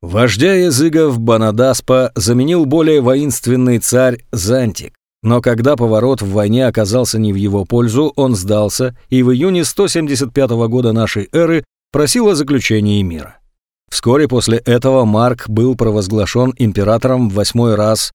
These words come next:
и получил титул «Сарматика» — победителя сарматов.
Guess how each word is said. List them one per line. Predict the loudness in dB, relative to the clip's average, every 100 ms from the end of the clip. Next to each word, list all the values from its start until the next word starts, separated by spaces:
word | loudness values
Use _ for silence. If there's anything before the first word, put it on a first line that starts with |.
| _ -2
и | -2
получил | 2 0 0 0 0
титул | -2 -2 2 0 -2 -8 -18
«Сарматика» — | -6 0 2 2 0 -2 -8 -16 -20 _ _
победителя | -2 -2 0 -2 0 0
сарматов. | 0 0 0 -2 -6 -18